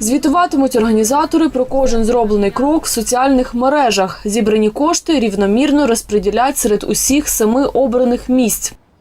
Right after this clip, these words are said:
Завершиться акція тридцять першого травня. Тоді підведуть підсумки роботи та презентують результати акції.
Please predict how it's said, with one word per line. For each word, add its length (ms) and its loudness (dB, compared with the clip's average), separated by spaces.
Завершиться 640 0
акція 440 0
тридцять 420 0
першого 440 0
травня. 600 -2
Тоді 300 0
підведуть 600 0
підсумки 500 0
роботи 560 0
та 200 -2
презентують 720 0
результати 680 -2
акції. 560 -2